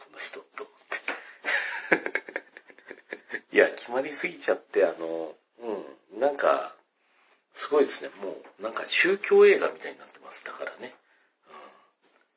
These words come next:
うん。いや、でも普通に映画として面白いんですけど、うん。あの、動きとかそのね、あの、怪獣っていうのはもうすでにですね、あの、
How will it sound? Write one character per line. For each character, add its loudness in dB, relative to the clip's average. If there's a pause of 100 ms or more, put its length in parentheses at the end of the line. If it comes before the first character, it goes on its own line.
(180)
う -8
ん。 -8
い 8
や、 4
で 2
も 4
普 -2
通 -2
に 2
映 6
画 4
と -2
し -4
て -4
面 -4
白 -6
い -4
ん -8
で -12
す -12
け -8
ど、 -4
う -14
ん。 -14 (120)
あ -10
の、 -12 (380)
動 -4
き -8
と -2
か -4
そ -18
の -8
ね、 -6
あ -12
の、 -20
怪 2
獣 -4
っ -20
て -8
い -6
う -6
の -2
は -6
も -12
う -16
す -12
で 4
に -8
で -14
す -14
ね、 -10
あ -10
の、 -20